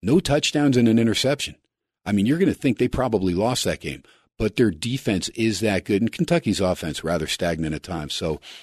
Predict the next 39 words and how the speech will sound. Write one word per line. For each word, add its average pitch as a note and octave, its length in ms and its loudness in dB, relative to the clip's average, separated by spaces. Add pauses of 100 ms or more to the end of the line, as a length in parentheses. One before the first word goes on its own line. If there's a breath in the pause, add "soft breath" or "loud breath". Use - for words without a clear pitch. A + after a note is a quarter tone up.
(100)
uh, E2+ 240 0
still, F2 340 0 (280 loud breath)
easy F#2+ 260 -2
cover C3+ 320 0
there F2 160 2
for E2 160 -8
Kentucky F2+ 560 -4 (240 loud breath)
of F#2 160 -2
the E2+ 80 -4
big F2+ 220 0
number. E2+ 240 0
I D#2 40 -4
had E2+ 160 -4
Kentucky C3 580 0
plus A#2 300 0
a A#2+ 40 -4
big A2+ 180 2
number, G#2+ 260 4
Illinois G2+ 460 2
plus G#2+ 300 0
a F#2 100 -4
big G#2 220 0
number. G2+ 320 2 (360 loud breath)
We'll B2+ 100 2
get A#2 160 6
into F#2+ 220 4
the, F2 360 -2
uh, D#2 140 0 (340 loud breath)
the G2+ 160 2
Michigan G2+ 400 2
Wolverines. F2+ 420 0
They A#2 80 0
sit D#3+ 260 4
at B2 100 6
number F#2+ 260 2
three G#2 260 -2
behind G2+ 340 0
Ohio F#2 260 0
State. G#2 340 0